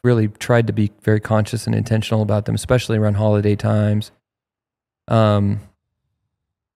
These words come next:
cookies, really attacking all the senses. So, like,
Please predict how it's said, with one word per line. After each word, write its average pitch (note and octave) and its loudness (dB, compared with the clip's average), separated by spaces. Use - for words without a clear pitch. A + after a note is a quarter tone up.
cookies, A#2 0
really F3+ 6
attacking A#2+ 2
all A2+ 4
the A2 2
senses. - -2
So, B2 0
like, G2+ 0